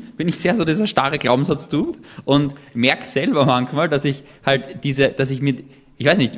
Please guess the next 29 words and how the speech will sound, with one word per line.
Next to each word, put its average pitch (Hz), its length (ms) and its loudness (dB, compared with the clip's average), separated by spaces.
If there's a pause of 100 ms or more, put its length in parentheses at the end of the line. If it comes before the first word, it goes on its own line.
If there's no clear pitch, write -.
wie, 139 380 -8
wie 165 160 4
hast 165 160 2
du 165 60 0
das 185 140 2
gemacht? 156 200 0
Dass, 151 220 -2
wie, 160 180 2
wie 165 140 -4
ist 175 160 -6
es 165 80 -2
bei 147 100 2
dir 156 160 2
gewesen, 151 220 0
dass 143 100 0
du 156 80 -2
da 143 80 6
drauf 135 220 4
gekommen 104 220 -2
bist? 95 140 -6
Weil 120 80 2
bei 123 120 2
mir 147 180 4
gefühlt, 175 420 -2
wenn 139 120 4
ich 127 40 0
jetzt 123 160 -4
rückwirkend 139 440 -2
sag, 135 240 0